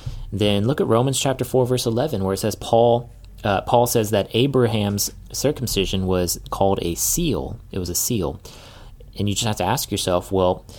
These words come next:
if the Old Testament circumcision was a seal, uh, does the Christian have a seal? The answer is yes. Ephesians chapter one, verses thirteen through fourteen says that we are sealed with the Holy Spirit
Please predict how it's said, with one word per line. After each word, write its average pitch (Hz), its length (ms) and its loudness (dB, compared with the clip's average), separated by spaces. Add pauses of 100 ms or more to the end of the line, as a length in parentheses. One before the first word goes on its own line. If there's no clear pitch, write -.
(200)
if 92 140 -2
the 95 140 0
Old 139 160 4
Testament 113 340 -2
circumcision 104 520 0
was 92 140 -2
a 92 60 -2
seal, 104 580 2 (380)
uh, - 160 0
does 107 220 0
the 101 100 -2
Christian 110 400 -2
have 98 160 0
a 98 40 0
seal? 135 440 0 (920)
The 98 120 -2
answer 101 180 -4
is 95 120 0
yes. - 420 2 (560)
Ephesians 110 420 2
chapter 104 300 0
one, 107 240 2
verses 95 240 -2
thirteen 110 340 -4
through 90 100 -10
fourteen 131 400 0
says 98 220 0
that 90 320 -2 (920)
we 104 140 2
are 92 120 2
sealed 123 460 2
with 98 140 0
the 90 100 0
Holy 95 260 0
Spirit 101 560 2